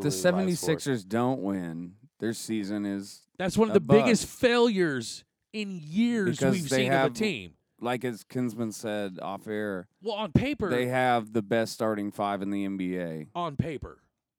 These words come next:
Speaker 1: Yeah, I
Speaker 2: Besides
Speaker 1: mean,
Speaker 2: the Warriors.
Speaker 3: Logically.
Speaker 1: but that's, that's the thing. Like, 'cause you look at,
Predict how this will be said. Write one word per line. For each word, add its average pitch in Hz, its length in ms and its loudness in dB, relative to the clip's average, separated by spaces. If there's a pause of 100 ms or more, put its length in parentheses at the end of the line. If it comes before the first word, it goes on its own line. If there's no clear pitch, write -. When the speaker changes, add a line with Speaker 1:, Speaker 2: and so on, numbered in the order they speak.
(160)
Speaker 1:
Yeah, 127 300 -2
I 113 120 2
Speaker 2:
Besides 151 60 0
Speaker 1:
mean, 156 120 2
Speaker 2:
the 185 40 4
Warriors. 233 220 8 (120)
Speaker 3:
Logically. 202 260 4
Speaker 1:
but 208 60 8
that's, 196 220 8
that's 196 220 8
the 175 60 -2
thing. 180 200 2
Like, 131 220 6 (200)
'cause 156 200 -6
you 156 100 -2
look 170 240 -2
at, 131 380 2